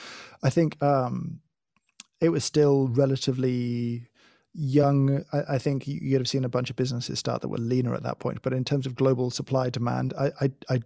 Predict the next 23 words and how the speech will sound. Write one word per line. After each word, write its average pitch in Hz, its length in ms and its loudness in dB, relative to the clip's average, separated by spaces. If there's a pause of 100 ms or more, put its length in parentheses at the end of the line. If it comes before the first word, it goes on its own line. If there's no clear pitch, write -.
didn't 135 500 0 (1000)
really 160 520 6
see 147 420 4
that 131 360 0
impact 135 720 -2 (580)
the 143 100 4
way 139 180 6
that 135 140 2
we 123 100 0
did 123 220 2
with 123 100 0
the 120 60 -2
pandemic 131 720 0
this - 220 -2
year, 127 360 0
where 127 520 0 (460)
you 135 160 -2
had 135 260 -2
such - 340 -4
an 135 120 -2
enormous 135 640 0
switch - 720 -4 (640)
for, 123 600 2